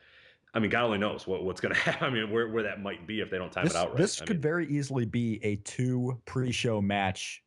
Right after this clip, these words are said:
Speaker 2: event where, like, that
Speaker 1: Mm-hmm.
Speaker 2: two-hour pre-show features two of these matches, maybe the tag team turmoil and something else on the show. But we could see some of these matches bump to that pre-show.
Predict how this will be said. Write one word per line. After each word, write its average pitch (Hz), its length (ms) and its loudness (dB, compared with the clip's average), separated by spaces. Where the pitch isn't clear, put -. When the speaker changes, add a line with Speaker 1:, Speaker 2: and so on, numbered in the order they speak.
Speaker 2:
event 87 560 -2
where, 110 180 2
like, 107 160 2
that 113 140 2
Speaker 1:
Mm-hmm. 151 220 2
Speaker 2:
two-hour 120 280 4
pre-show 110 420 2
features 98 380 0
two 233 260 0
of 127 60 4
these 98 200 0
matches, 92 520 0
maybe 113 180 2
the 110 120 0
tag 110 260 0
team 110 200 -2
turmoil 104 520 0
and 87 100 -2
something 95 340 -2
else 107 260 0
on 110 80 2
the 110 80 0
show. 110 360 -4
But 92 340 2
we 131 160 2
could 151 160 -2
see 185 180 2
some 160 220 2
of 147 60 2
these 123 160 2
matches 117 320 2
bump 104 280 0
to 98 80 -2
that 80 140 0
pre-show. - 400 -4